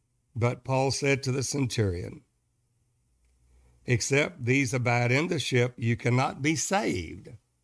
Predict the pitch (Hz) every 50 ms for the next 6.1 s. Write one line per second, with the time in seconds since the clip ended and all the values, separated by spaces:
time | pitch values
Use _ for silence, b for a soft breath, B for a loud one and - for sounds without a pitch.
0 | _ _ _ _ _ _ _ _ _ _ _ _ _ _ - 113 113 113 113 127
1 | 131 127 135 131 131 131 139 - - 127 127 117 101 - - - 165 170 151 127
2 | 104 113 110 107 110 120 120 - - - - _ _ _ _ _ _ _ _ _
3 | _ _ _ - - 117 113 117 127 135 135 117 98 95 90 82 104 104 - 139
4 | 123 - _ _ _ _ _ _ _ _ _ _ _ _ - 123 123 127 117 120
5 | 131 - - - 120 98 110 117 107 95 95 117 113 110 101 101 - - - -
6 | 170 151